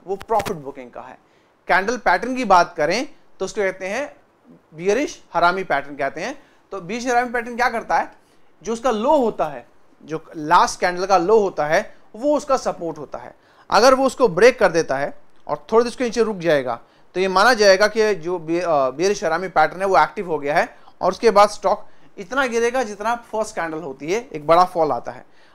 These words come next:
अगर उसको अपने आप को होल्ड करना है तो लो के आसपास होल्ड करना है, तो अगर वो वहीं पे होल्ड करके बाउंस बैक करता है तो हमारे लिए बाय लेकर आएगा, उसको ब्रेक कर देता है, थोड़ी देर उसके नीचे स्टे कर जाएगा तो हमारे लिए सेल लेके आएगा। That's in Tata Steel।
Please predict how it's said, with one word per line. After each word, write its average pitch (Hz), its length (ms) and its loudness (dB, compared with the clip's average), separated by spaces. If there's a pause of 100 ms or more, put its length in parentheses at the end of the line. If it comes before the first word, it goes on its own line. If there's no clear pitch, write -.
अगर 208 200 0
उसको 262 180 0
अपने 247 180 0
आप 240 120 2
को 240 120 4
होल्ड 220 380 2
करना 175 280 2
है 190 200 2
तो 208 180 0
लो 175 340 2
के 208 140 -2
आसपास 185 460 2
होल्ड 202 200 -2
करना 196 240 0
है, 247 160 -2 (360)
तो 190 60 6
अगर 214 160 6
वो 233 120 6
वहीं 202 200 2
पे 247 100 4
होल्ड 220 300 4
करके 202 280 2
बाउंस 165 320 0
बैक 233 160 -2
करता 190 300 0
है 285 140 -4 (220)
तो 170 60 -6
हमारे 180 260 2
लिए 196 240 0
बाय 151 300 0
लेकर 202 240 0
आएगा, 220 300 4 (320)
उसको 180 200 -6
ब्रेक 208 300 2
कर 214 120 4
देता 214 240 2
है, 226 120 4
थोड़ी 202 140 -8
देर 175 60 -6
उसके 175 160 -10
नीचे 190 160 -6
स्टे 208 220 0
कर 185 120 -4
जाएगा 175 300 2 (300)
तो 202 80 -4
हमारे 190 160 0
लिए 185 80 0
सेल 226 240 0
लेके 180 220 -2
आएगा। 156 300 0 (320)
That's 175 360 6
in 285 140 2 (300)
Tata 190 260 4
Steel। 123 260 -12